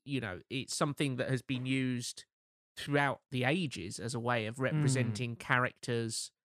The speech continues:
Speaker 1: um, and scenery and stuff. And you think of, you know, from Punch and Judy shows on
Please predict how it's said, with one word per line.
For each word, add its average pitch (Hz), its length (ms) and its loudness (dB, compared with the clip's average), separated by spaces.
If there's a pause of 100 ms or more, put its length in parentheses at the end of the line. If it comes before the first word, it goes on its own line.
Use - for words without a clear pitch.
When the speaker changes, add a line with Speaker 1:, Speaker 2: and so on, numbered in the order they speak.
(400)
Speaker 1:
um, 110 480 0
and 117 180 -6
scenery 127 480 0
and 110 160 -6
stuff. 110 320 -4
And 120 160 -2
you 120 100 -2
think 123 220 -4
of, 117 160 -6 (480)
you 135 80 -2
know, 113 240 0 (440)
from 120 500 0 (400)
Punch - 320 -2
and 127 120 0
Judy 131 380 2
shows 123 500 2
on 120 280 -2